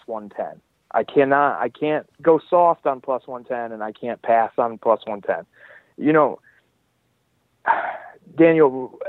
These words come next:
I, I'm not seeing your side at all here. One of these guys is a huge light heavyweight. The other one is a decent sized middleweight. Um, the larger guy has better cardio.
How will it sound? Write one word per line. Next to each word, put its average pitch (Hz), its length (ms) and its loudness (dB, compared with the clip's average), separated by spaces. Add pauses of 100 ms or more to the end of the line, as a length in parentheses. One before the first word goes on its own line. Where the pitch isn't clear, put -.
(100)
I, 143 140 2 (120)
I'm 147 140 0
not 170 220 0 (100)
seeing 160 200 -10
your 139 120 -8
side 127 320 -6
at 117 100 -8
all 107 220 -2
here. 101 220 -16
One 139 260 0
of 165 120 -2
these 151 220 -8
guys 127 380 0
is 117 140 -20
a 113 40 -20
huge 123 360 -10
light 113 220 -4
heavyweight. 107 500 -6 (380)
The 131 120 4
other 156 200 4
one 151 200 -2
is 123 140 -10
a 123 60 -10
decent 127 500 -12
sized 113 440 0
middleweight. 104 580 -12 (1200)
Um, 110 380 -4 (360)
the 139 160 4
larger 151 520 4
guy 110 460 -10 (280)
has 127 240 -6 (120)
better 131 300 -2
cardio. 110 520 -6